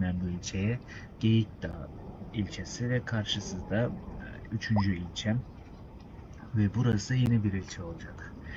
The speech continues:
İlerleyen süreçte burası da gelişir diye düşünüyorum. Ee, burası yeni bir ilçe olacak. Buraya da ben dördüncü ilçe olarak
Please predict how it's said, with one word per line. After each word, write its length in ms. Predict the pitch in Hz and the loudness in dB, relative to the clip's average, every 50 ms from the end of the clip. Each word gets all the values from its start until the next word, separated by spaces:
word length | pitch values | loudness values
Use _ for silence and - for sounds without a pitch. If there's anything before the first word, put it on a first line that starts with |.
| - - - - - | -10 -10 -12 -4 2
İlerleyen 380 | 110 101 98 98 95 98 101 95 | 4 6 6 6 6 4 4 2
süreçte 440 | - - - 87 - - - 110 101 | 0 -4 -6 -6 -4 -2 0 2 2
burası 260 | 98 95 92 - 110 | 2 0 0 0 0
da 60 | 110 | 2
gelişir 420 | 104 104 101 101 - - 101 92 87 | 2 4 2 2 0 0 -2 -2 -2
diye 120 | 90 82 | -2 -4
düşünüyorum. 480 | 90 - - - 95 90 90 85 117 - - - - - - - - - - - - | -4 -6 -4 -4 -2 -2 0 0 0 -2 -2 -6 -10 -10 -10 -10 -10 -10 -10 -4 -2
Ee, 280 | 98 92 90 90 92 92 92 92 95 92 - - | 0 0 0 0 0 0 0 0 0 0 -2 0
burası 400 | 120 127 117 104 98 - - 123 | 2 4 4 4 2 2 2 4
yeni 200 | 120 117 120 113 | 6 6 8 8
bir 80 | 110 101 | 6 6
ilçe 280 | 95 92 - - 92 87 | 4 2 0 -4 -6 -6
olacak. 300 | 87 87 107 117 123 - - 120 | -6 -4 -2 -2 -2 0 0 2
Buraya 220 | 120 113 104 98 | 4 4 4 4
da 140 | 101 101 98 | 4 2 4
ben 260 | 113 120 123 123 104 - - - - - 107 123 117 | 4 4 4 2 0 -2 -6 -12 -8 -4 -2 0 4
dördüncü 760 | 113 117 110 107 104 92 - 110 110 104 98 104 104 82 - - - - - - - - | 4 6 6 6 4 4 4 6 6 6 6 4 2 2 0 -2 -4 -6 -6 -6 -10 -6
ilçe 400 | 71 69 80 95 - - - 87 | -4 -4 -4 -4 -4 -6 -6 -6
olarak 300 | 85 87 87 87 87 87 | -8 -6 -6 -8 -8 -10